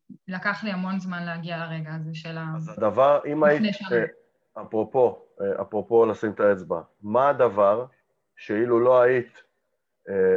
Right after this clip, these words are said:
Speaker 2: עושה אותו, אוקיי? לא היית מתרוממת בחיים?
Speaker 1: משקיעה ביועץ עסקי.
Speaker 2: משקיעה ביועץ עסקי. זאת הייתה גם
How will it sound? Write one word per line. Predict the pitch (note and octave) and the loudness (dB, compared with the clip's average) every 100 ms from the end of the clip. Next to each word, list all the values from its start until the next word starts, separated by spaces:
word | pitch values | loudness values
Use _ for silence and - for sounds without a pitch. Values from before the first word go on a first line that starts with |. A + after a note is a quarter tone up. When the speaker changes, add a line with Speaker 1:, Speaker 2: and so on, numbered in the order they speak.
| - | 0
Speaker 2:
עושה | F#2+ - A#2+ | -6 -4 2
אותו, | A#2 G#2 - F2+ G#2+ _ _ _ _ _ _ _ _ - | 2 2 -2 -8 -8 _ _ _ _ _ _ _ _ -6
אוקיי? | G2+ - D3+ D#3+ - _ _ _ _ _ _ - | -6 -2 -2 -2 -8 _ _ _ _ _ _ -10
לא | G2+ A#2 | 0 4
היית | B2+ C3 B2+ | 4 2 -2
מתרוממת | A#2+ A#2 G#2+ A2 G#2+ G#2+ | -6 -4 -2 -2 -2 -2
בחיים? | G2 G2+ F2+ D#2+ _ _ _ _ _ _ _ _ _ _ _ _ _ _ _ | -4 -4 -6 -8 _ _ _ _ _ _ _ _ _ _ _ _ _ _ _
Speaker 1:
משקיעה | F#3 F3+ - G3 A#3 | -14 -12 -8 -6 -6
ביועץ | F#3+ E3+ E3 | -6 -8 -10
עסקי. | D#3+ - - D#3+ _ _ _ _ _ _ _ | -16 -20 -20 -20 _ _ _ _ _ _ _
Speaker 2:
משקיעה | F#2 F2+ - G2+ G2 | -14 -14 -4 0 0
ביועץ | F#2 F2 - | 0 -4 -6
עסקי. | E2+ _ - _ _ _ _ _ _ _ _ _ _ _ _ _ _ | -14 _ -20 _ _ _ _ _ _ _ _ _ _ _ _ _ _
זאת | F2+ G#2+ A#2 | -2 0 2
הייתה | A2 A2+ | 2 2
גם | A2 A2 | 2 0